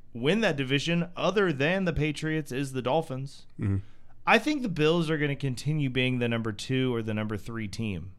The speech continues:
Speaker 2: I think the Bills will win it this year at least.
Speaker 1: The Bills are the,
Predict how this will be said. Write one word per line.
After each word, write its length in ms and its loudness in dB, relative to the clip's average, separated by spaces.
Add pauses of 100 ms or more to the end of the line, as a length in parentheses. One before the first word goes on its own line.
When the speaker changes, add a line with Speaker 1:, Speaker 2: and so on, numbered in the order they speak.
(760)
Speaker 2:
I 100 0
think 180 -2
the 80 2
Bills 280 -4
will 100 -6
win 140 -8
it 100 -14
this 220 -10
year 100 -12
at 100 -12
least. 280 -14 (1120)
Speaker 1:
The 100 4
Bills 400 6
are 260 6
the, 200 2